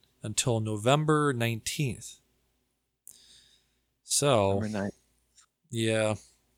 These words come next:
Speaker 1: after the election, so that's a thing. <laughs>
Speaker 2: I don't know. I, he probably, uh, was second guessing. Uh, I mean, he's like, "Everybody's waiting for this game, and nobody has anything to do.
Speaker 1: Yeah.
Speaker 2: So if it sucks, we're really gonna hear about it.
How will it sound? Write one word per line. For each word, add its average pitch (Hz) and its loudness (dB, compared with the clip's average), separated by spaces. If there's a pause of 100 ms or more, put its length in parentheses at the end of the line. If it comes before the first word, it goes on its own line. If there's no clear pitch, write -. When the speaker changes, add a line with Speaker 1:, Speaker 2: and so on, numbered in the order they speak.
(120)
Speaker 1:
after 120 2
the 117 2
election, 156 0
so 107 -4
that's 117 -2
a 131 -4
thing. 143 -6 (280)
<laughs> - -20
Speaker 2:
I 147 4 (580)
don't - 2
know. 190 12 (380)
I, 143 8
he 156 6
probably, 156 12
uh, 113 10
was 101 0
second 120 4
guessing. 113 6 (280)
Uh, 95 4 (420)
I 95 -14
mean, 95 -6
he's 98 -2
like, 90 2
"Everybody's 107 6
waiting 104 6
for 98 -4
this 95 -2
game, 101 2 (480)
and 87 0
nobody 101 8
has 101 6
anything 107 2
to 110 2
do. 104 6 (260)
Speaker 1:
Yeah. 117 4
Speaker 2:
So 101 2
if 87 -2
it 71 0
sucks, - 6 (320)
we're 101 6
really 104 8
gonna 104 0
hear 104 4
about 107 8
it. 104 6